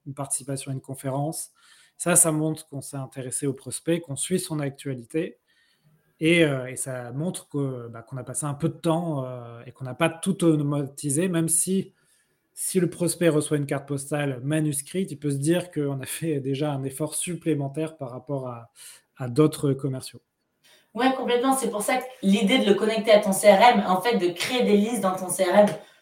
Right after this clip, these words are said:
Speaker 2: heu, je sais, je suis assez fan d'HubSpot, donc moi, j'utilise HubSpot pour créer mes listes. Donc, tu crées des listes, heu, dans ton C R M, hyper personnalisées. Typiquement, il a ouvert cet email-là, il a participé à cet événement-là,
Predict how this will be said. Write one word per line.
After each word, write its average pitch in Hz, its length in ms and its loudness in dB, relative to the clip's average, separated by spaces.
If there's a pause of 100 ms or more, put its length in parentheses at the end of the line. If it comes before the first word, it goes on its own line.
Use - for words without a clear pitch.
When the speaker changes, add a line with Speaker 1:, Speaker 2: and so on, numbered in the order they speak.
(200)
Speaker 2:
heu, 147 160 -12
je 156 100 -10
sais, - 180 -8
je - 100 -8
suis - 120 -4
assez 160 200 -4
fan 180 200 -2
d'HubSpot, 180 380 -2
donc 180 140 -4
moi, 180 80 -6
j'utilise 170 280 -6
HubSpot - 380 2
pour - 140 -4
créer 180 180 -4
mes 170 140 -2
listes. 262 260 -4 (320)
Donc, 190 160 0
tu 202 160 -4
crées 269 220 0
des 233 160 6
listes, 226 340 -2 (140)
heu, 151 200 -2
dans 160 140 -4
ton 165 140 -8
C 170 180 -4
R 170 100 2
M, 202 220 6 (120)
hyper 233 340 2
personnalisées. 202 460 2
Typiquement, 190 440 -2
il 175 180 -2
a 170 80 0
ouvert 175 200 0
cet 185 200 -8
email-là, 180 380 -2
il 180 80 4
a 175 60 -4
participé 175 340 -4
à 185 60 -2
cet 175 400 -4
événement-là, 170 560 -6